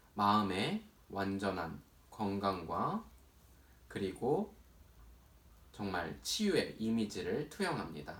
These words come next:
무한한 치유력이 어머니의 존재의 세포와 세포 하나하나에 스며들어서 평화의 강이 흐릅니다.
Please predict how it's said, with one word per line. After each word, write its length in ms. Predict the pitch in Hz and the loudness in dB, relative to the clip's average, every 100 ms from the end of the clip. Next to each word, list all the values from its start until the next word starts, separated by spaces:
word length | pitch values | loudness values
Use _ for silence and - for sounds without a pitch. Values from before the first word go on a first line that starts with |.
| - | -8
무한한 460 | 117 123 135 127 127 | 2 4 6 4 -2
치유력이 840 | - 135 135 107 82 117 90 - - - | -4 -2 0 0 0 0 0 -2 -12 -4
어머니의 800 | 98 98 92 87 98 156 240 226 | 0 0 0 -2 0 0 -2 -4
존재의 480 | 110 95 92 87 | -4 -2 -2 -2
세포와 580 | - 160 - 120 90 - - - - | -2 -4 -2 -2 -2 -2 -8 -20 -20
세포 300 | - - - | -10 -10 -4
하나하나에 800 | 151 160 151 120 95 85 110 190 - - - | 0 2 4 2 0 -2 -2 -2 -4 -12 -12
스며들어서 720 | - 170 147 - - - - | -4 -2 0 -2 -6 -8 -10
평화의 520 | 135 160 151 120 135 143 | -4 0 2 2 2 -4
강이 440 | - 87 104 143 - | -8 -6 -6 -6 -8
흐릅니다. 460 | 160 143 90 - | -6 -6 -6 -10